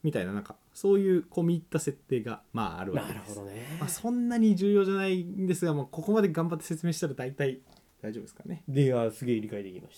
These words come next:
Speaker 2: た。
Speaker 1: はい。なので、えっと、「はい、こっちだよ」っつってロードバランサーが集めてくれたパケット。普通であれば、バックエンドから、まずそのパケット集めて、ロードバランサー君が投げ直すんですけど、
Speaker 2: うん。うん。
Speaker 1: はい、それはアドレス変からナット法とか言うんですけど、
Speaker 2: うん。
Speaker 1: そうじゃなくて、ディーエスアールっていう方法があって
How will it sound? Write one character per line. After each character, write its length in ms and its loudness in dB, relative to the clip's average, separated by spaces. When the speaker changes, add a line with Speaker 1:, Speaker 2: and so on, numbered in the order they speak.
Speaker 2:
た。 100 -18
Speaker 1:
は 100 -8
い。 40 -18
な 100 0
の 80 2
で、 300 4
え 40 -2
っ 20 -4
と、 360 -4
「は 80 0
い、 60 -2
こ 80 -2
っ 40 0
ち 120 -6
だ 80 4
よ」 260 4
っ 20 0
つ 100 -6
っ 20 -12
て 100 4
ロ 100 0
ー 40 0
ド 40 4
バ 100 2
ラ 60 4
ン 40 2
サ 80 0
ー 20 -2
が 120 0
集 100 -2
め 60 -2
て 100 -4
く 80 -4
れ 40 -8
た 80 -10
パ 120 -10
ケ 80 -8
ッ 80 -10
ト。 320 -10
普 100 -6
通 220 2
で 100 6
あ 60 2
れ 100 2
ば、 400 -2
バ 160 -2
ッ 60 -14
ク 100 -2
エ 40 4
ン 60 2
ド 120 -2
か 160 -2
ら、 200 -2
ま 100 -4
ず 80 -8
そ 60 -2
の 80 -2
パ 120 -4
ケ 80 -4
ッ 40 -6
ト 80 -8
集 80 -4
め 100 2
て、 220 -10
ロ 120 0
ー 60 4
ド 40 2
バ 140 0
ラ 60 2
ン 40 0
サ 100 -6
ー 40 -6
君 100 0
が 80 2
投 160 0
げ 60 -2
直 180 -4
す 80 -4
ん 100 -2
で 60 -6
す 100 -16
け 100 -6
ど、 100 -2
Speaker 2:
う 20 -2
ん。 40 -6
う 20 -10
ん。 40 -20
Speaker 1:
は 80 -10
い、 20 -10
そ 80 -4
れ 80 2
は 60 2
ア 40 0
ド 120 0
レ 40 0
ス 80 -6
変 140 -4
か 100 -12
ら 140 -8
ナ 140 -4
ッ 40 -10
ト 80 -2
法 340 -6
と 80 -10
か 80 -8
言 100 -8
う 40 -8
ん 20 -10
で 60 -14
す 80 -20
け 80 -8
ど、 100 0
Speaker 2:
う 60 2
ん。 120 -10
Speaker 1:
そ 140 -2
う 40 0
じ 60 0
ゃ 20 0
な 60 -2
く 40 -12
て、 120 2
デ 140 -2
ィ 60 4
ー 40 8
エ 20 8
ス 100 -2
ア 40 6
ー 40 2
ル 40 0
っ 40 -6
て 120 -6
い 40 -2
う 20 -4
方 80 -4
法 160 -4
が 80 -6
あ 60 -4
っ 40 -16
て 260 2